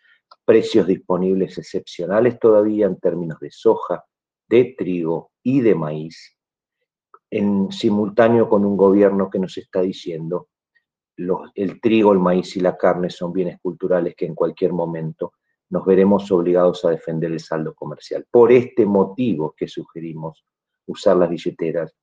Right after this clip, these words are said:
y comprar todo lo que querramos comprar en este contexto y sacarnos de la mochila el endeudamiento hacia adelante.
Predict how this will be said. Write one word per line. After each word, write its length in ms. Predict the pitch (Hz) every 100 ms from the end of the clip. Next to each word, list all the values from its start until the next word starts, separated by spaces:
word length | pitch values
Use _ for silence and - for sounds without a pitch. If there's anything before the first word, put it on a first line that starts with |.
| _ _ _
y 360 | 95 92 92 - _ _ _ _ -
comprar 640 | 101 95 107 95 90 -
todo 260 | - 107 104
lo 120 | 98
que 120 | 92
querramos 420 | - 85 87 82 78
comprar 380 | 78 76 82
en 140 | 82 82
este 200 | 80 78
contexto 560 | 78 78 - 78 _
y 60 | 92
sacarnos 680 | - 92 - 107 104 98 90
de 100 | 90
la 100 | 85
mochila 840 | 85 85 - - 101 90 87 80 _ _ _ _ _
el 160 | 90
endeudamiento 800 | 90 87 87 85 87 87 87 87
hacia 240 | 78 - 76
adelante. 480 | 69 69 _ _